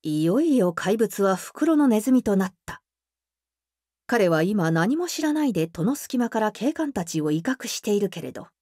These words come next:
やがて背後の入り口から別の警官隊が殺到するのだ。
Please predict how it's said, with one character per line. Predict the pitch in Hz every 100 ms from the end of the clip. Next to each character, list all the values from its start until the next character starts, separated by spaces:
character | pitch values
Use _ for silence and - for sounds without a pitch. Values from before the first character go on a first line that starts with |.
| _ _ _ _ _ _
や | 165 151
が | 214
て | 233 202
背 | - 226 330
後 | 233
の | 165
入 | 156 202
り |
口 | 202 -
か | 190
ら | 180
別 | 165 170 -
の | 370
警 | 330 294
官 | 294 277
隊 | 262 247
が | 233
殺 | - 170 -
到 | 240 226
す | - 208
る |
の | 175
だ。 | 120 -